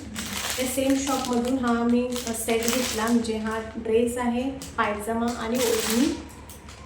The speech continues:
हा मला, हा जास्त पर्सेंट ऑफ होता, हा साडेसातशे कि साडेआठशेला काहीतरी मला मिळाला तिथे.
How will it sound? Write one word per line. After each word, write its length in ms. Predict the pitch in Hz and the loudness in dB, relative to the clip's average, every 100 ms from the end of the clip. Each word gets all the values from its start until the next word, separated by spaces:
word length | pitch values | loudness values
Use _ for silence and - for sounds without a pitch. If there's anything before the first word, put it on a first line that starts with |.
| - - - - - - - - - 233 | -14 -14 -12 -12 -8 -6 -6 -8 -8 -4
हा 320 | 220 226 247 | -2 0 2
मला, 360 | 240 226 233 247 - - | 2 2 0 0 -4 -4
हा 200 | 226 233 | 0 2
जास्त 300 | 240 208 - | 2 2 -2
पर्सेंट 480 | 247 247 233 247 240 | -2 -2 -2 0 -2
ऑफ 260 | 220 214 - | 0 -2 -2
होता, 180 | 220 220 | -2 -2
हा 240 | 226 220 | -2 0
साडेसातशे 840 | 220 233 208 220 226 233 - - 240 | 0 0 0 0 -2 -2 -2 0 0
कि 300 | 240 247 240 | 2 0 0
साडेआठशेला 800 | - 247 208 214 208 - 226 214 | -4 -6 -4 -6 -6 -4 -4 -4
काहीतरी 360 | 214 208 208 | -6 -8 -6
मला 140 | 214 208 | -6 -6
मिळाला 460 | 208 202 202 226 240 - - - | -6 -4 -2 -2 -2 -6 -12 -6
तिथे. 560 | 233 233 220 262 269 - | -2 -2 -2 -4 -6 -12